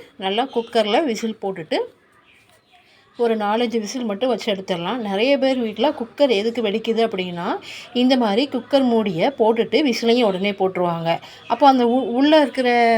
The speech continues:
பார்ட்ஸ்ல வந்து ஏதாவது சாப்பாடோ ஏதோ தங்கியிருக்கும் போது தான் ப்ரெஷர் வெளியே போக முடியாம அது வெடிக்குது.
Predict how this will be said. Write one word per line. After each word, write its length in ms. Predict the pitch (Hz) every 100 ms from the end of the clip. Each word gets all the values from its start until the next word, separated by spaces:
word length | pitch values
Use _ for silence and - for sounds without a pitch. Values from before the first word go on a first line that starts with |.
| 220 214 202 -
பார்ட்ஸ்ல 420 | 226 226 220 247 214
வந்து 280 | 196 220
ஏதாவது 340 | 285 220 220 233
சாப்பாடோ 420 | 226 214 214 202 233
ஏதோ 300 | 208 214 233
தங்கியிருக்கும் 540 | 202 214 247 226 220
போது 200 | 190 185
தான் 160 | 262 320
ப்ரெஷர் 300 | 208 202 254
வெளியே 280 | 202 233 233
போக 200 | 220 226
முடியாம 360 | 208 196 190
அது 260 | 196 294 220
வெடிக்குது. 480 | 190 190 190 175